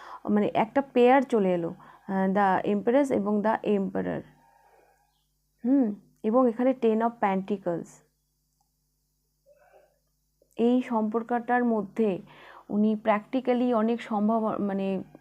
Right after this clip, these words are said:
উম, সম্পর্কে অনেক সম্ভাবনা দেখতে পান। পিস যেটা উনি মেন-, মানে, ইমোশনালি, হ্যাঁ, আবেগ দিয়েও যেটা দেখেন যে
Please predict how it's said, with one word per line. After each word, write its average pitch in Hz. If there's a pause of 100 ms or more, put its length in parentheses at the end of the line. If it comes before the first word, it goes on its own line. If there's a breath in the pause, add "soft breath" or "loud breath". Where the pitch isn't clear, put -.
উম, 190 (400)
সম্পর্কে 226
অনেক 226
সম্ভাবনা 220
দেখতে 196
পান। 190 (460 loud breath)
পিস 277
যেটা 240
উনি 254
মেন-, 220
মানে, 214
ইমোশনালি, 240
হ্যাঁ, 254
আবেগ 202
দিয়েও 277
যেটা 254 (460 loud breath)
দেখেন 208
যে 214